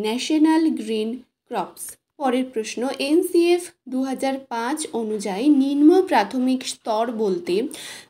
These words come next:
বা বলতে কোন শ্রেণীর শিক্ষার্থীদের স্তরকে বোঝানো হয়? এক থেকে দুই, এখানে রোমান হরফে দেওয়া আছে। ওয়ার্ল্ড হেলথ ডে কবে পালিত হয়? সাতই এপ্রিল। পরিবেশ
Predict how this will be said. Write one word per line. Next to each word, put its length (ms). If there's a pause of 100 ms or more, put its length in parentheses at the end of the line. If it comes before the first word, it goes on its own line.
(120)
বা 140 (260)
বলতে 280 (240)
কোন 220 (420)
শ্রেণীর 420 (120)
শিক্ষার্থীদের 760 (100)
স্তরকে 400 (140)
বোঝানো 380 (100)
হয়? 180 (840)
এক 100 (180)
থেকে 280 (300)
দুই, 200 (420)
এখানে 220 (120)
রোমান 320
হরফে 380
দেওয়া 220
আছে। 160 (560)
ওয়ার্ল্ড 360 (140)
হেলথ 300 (200)
ডে 100 (240)
কবে 240 (120)
পালিত 320 (140)
হয়? 200 (120)
সাতই 400 (100)
এপ্রিল। 320 (540)
পরিবেশ 380